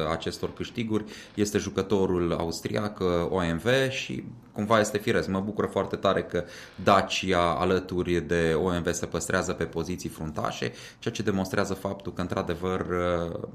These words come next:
industria românească poate că în domeniul automobilelor are o șansă și ceea ce se creează, uh, la uzinele din România este cerut pe piețele externe.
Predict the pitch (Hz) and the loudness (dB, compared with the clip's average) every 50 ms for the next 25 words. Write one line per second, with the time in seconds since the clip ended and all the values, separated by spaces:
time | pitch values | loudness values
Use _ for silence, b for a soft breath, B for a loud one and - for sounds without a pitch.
0 | - - - - - - - - - - - 90 85 90 92 - - 92 85 87 | -10 -10 -10 -10 -10 -12 -12 -12 -10 -8 -6 -4 -4 -4 -4 -2 -2 -2 0 0
1 | 87 90 90 90 - - - - - 95 92 - - - - 82 82 85 85 92 | 0 0 0 0 -2 -4 -4 -2 0 0 0 0 -2 -4 -4 -4 -2 -2 -2 -2
2 | 90 85 82 82 82 - 87 80 80 80 90 98 87 82 85 87 87 - B B | -2 -2 -2 -4 -4 -4 -4 -6 -4 -4 -4 -4 -2 -2 -2 -4 -4 -6 B B
3 | B B B B B - 90 87 85 - 135 143 139 - 117 - - - - 131 | B B B B B 2 2 2 2 0 -4 -4 -4 -4 -6 -6 -6 -2 2 2
4 | 113 - - 104 - - 98 - - 101 104 104 101 92 - - 95 85 85 - | 2 2 0 -2 -2 -2 -2 0 2 4 4 4 4 2 0 0 -2 -2 -4 -6
5 | B B B B B 98 92 90 87 87 87 87 87 85 98 98 95 92 90 87 | B B B B B 0 2 4 4 4 4 4 2 2 0 0 2 2 2 2
6 | 85 87 87 85 85 82 82 80 - - 90 90 87 82 80 76 80 82 92 95 | 4 4 4 4 4 4 2 0 -2 -2 -2 -2 -2 -2 -2 -2 -2 -2 -2 -2
7 | 95 92 92 90 87 87 95 90 - - 87 - - 78 80 80 80 80 78 - | -2 -2 -2 -2 0 0 -2 -2 -4 -6 -6 -4 -4 -4 -4 -4 -6 -6 -6 -4
8 | 82 80 78 - - 104 101 - - - - 73 - - - - - | -4 -4 -4 -4 -6 -6 -6 -6 -6 -6 -6 -8 -8 -8 -12 -12 -14